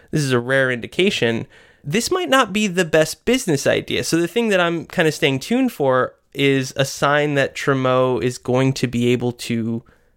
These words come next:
do this in the most basic way, which is to say, afford to run this study and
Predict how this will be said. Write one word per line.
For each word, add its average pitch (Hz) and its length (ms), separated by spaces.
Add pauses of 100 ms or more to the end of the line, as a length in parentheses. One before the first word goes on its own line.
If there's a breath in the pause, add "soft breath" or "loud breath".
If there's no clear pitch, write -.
(140 soft breath)
do 180 240
this - 360
in 135 220
the 127 80
most 123 280
basic 120 340
way, 151 220
which 117 160
is 120 80
to - 100
say, 113 280
afford 127 640
to - 120
run 123 200
this 123 120
study 135 360
and 123 160